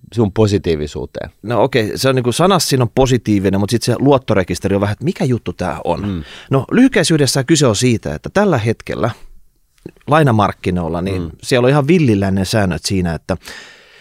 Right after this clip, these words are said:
Speaker 2: että sä voit hakea lainaa monesta paikkaa.
Speaker 1: Joo.
Speaker 2: Ja sit kun sä haet seuraavasta paikkaa lainaa, niin sä voit runoilla ummet ja lammet siihen
Speaker 1: Mm.
Speaker 2: hakemukseen, mitkä on sun tulot ja lainat muista paikoista ja j-, jaade, jaade, jaade.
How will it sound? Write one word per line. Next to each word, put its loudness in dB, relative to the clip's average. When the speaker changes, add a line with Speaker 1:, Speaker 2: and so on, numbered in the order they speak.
Speaker 2:
että -2
sä 2
voit 2
hakea 2
lainaa 4
monesta 0
paikkaa. -6
Speaker 1:
Joo. 0
Speaker 2:
Ja 0
sit -2
kun -4
sä 2
haet 2
seuraavasta 2
paikkaa 0
lainaa, 0
niin -6
sä -2
voit -2
runoilla 2
ummet 0
ja 0
lammet 0
siihen 2
Speaker 1:
Mm. -8
Speaker 2:
hakemukseen, 0
mitkä 0
on 0
sun -2
tulot 4
ja 2
lainat 2
muista 2
paikoista -2
ja 0
j-, -4
jaade, 4
jaade, 4
jaade. 2